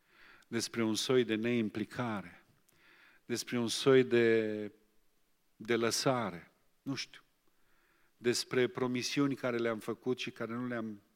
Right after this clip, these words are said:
ținut. Astăzi, dacă Domnul vine la noi,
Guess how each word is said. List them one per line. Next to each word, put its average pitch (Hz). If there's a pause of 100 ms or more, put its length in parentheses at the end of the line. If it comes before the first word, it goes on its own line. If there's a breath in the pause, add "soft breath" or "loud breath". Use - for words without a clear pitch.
(160)
ținut. 120 (1120 soft breath)
Astăzi, 131
dacă 120
Domnul 123
vine 123
la 110
noi, 110